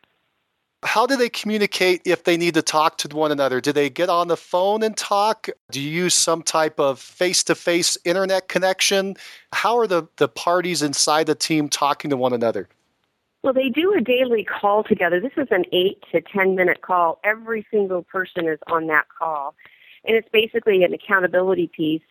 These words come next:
Speaker 2: um, where everyone reports their numbers. Um, and, and you'd think, "Well, how on earth do you get that done in eight minutes?" But we do. Uh, and then it comes out in a literal paper form, um, electronically, a digital form afterwards.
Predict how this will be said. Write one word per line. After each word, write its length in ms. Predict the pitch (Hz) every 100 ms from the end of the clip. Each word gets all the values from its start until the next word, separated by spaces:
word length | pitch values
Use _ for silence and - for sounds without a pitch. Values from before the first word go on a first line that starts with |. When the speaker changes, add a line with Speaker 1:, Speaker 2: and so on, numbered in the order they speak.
| -
Speaker 2:
um, 220 | 156 156 _ - -
where 160 | 196
everyone 300 | 196 190 185
reports 400 | 170 160 202 196 -
their 160 | 175
numbers. 460 | 170 170 170 175 175 _ - - -
Um, 380 | 170 160 156 - - -
and, 140 | 170 180
and 300 | 175 170 170
you'd 160 | 185 175
think, 180 | 202 170
"Well, 120 | 175
how 240 | 208 240 202
on 80 |
earth 140 | 190 202
do 60 | 185
you 60 |
get 140 | 175 190
that 160 | 165
done 180 | 160 185
in 100 | 170
eight 140 | 165 -
minutes?" 300 | 170 156 -
But 100 | 190
we 120 | 220
do. 380 | 214 208 160 170 - - - -
Uh, 100 | 87 -
and 160 | 190 196
then 140 | 277
it 100 | 247
comes 240 | 247 226
out 160 | 214 190
in 80 | 180
a 80 | 170
literal 560 | 190 180 160 156 156 _ -
paper 340 | 147 - 170
form, 420 | - 175 165 160 - _ _ _ -
um, 140 | 165
electronically, 840 | 160 170 - - 196 196 180 156
a 60 | 151
digital 360 | 151 180 165 156
form 300 | - 160 160
afterwards. 600 | 180 190 180 151 147